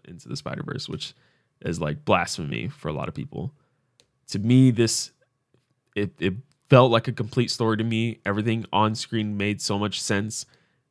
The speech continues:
Everything was satisfying in terms of, like, what they were bringing up in,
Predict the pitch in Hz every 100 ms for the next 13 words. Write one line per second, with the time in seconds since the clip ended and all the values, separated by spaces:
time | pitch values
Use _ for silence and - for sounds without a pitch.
0 | _ - 95 104 107 110 110 - - 101
1 | 110 - 120 117 107 107 101 92 95 85
2 | 95 95 95 _ 110 95 92 87 _ _
3 | _ _ _ _ - 104 101 98 98 95